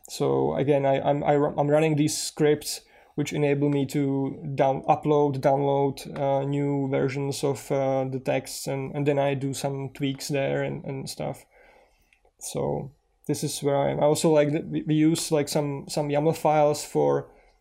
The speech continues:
some s-, some kind of, like, data that we use. Uh, f-, we have, we have, like, uh, data for the, uh, stock exchanges. So I, I'm, I'm using, I'm, I'm editing these files there.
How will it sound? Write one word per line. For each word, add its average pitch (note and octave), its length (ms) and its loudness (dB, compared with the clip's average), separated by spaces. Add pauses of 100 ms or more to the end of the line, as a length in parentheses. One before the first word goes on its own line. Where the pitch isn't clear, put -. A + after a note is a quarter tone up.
some D3 160 -2
s-, - 280 -8
some D3 180 -2
kind D3 200 4
of, C#3+ 100 0
like, C#3+ 260 0
data D3 440 2
that D3 160 -4
we D3+ 80 -4
use. D3+ 640 -2 (320)
Uh, C#3 460 -4
f-, - 200 -16 (580)
we C3 100 -4
have, C#3+ 160 -2 (180)
we D3+ 100 0
have, C#3+ 260 -4
like, C#3 280 -4
uh, C#3 340 -2
data C#3 380 -2
for C#3 260 -2
the, C3+ 380 -4 (840)
uh, C#3+ 220 -4
stock - 340 -2
exchanges. C#3+ 760 -2
So C3 220 0
I, C3 160 -2
I'm, C#3 180 -4
I'm C#3 140 -4
using, C#3 420 -2 (320)
I'm, C#3 240 -8
I'm D#3 140 -4
editing D3 320 0
these C#3 240 -4
files C#3+ 600 -2
there. C#3+ 360 -2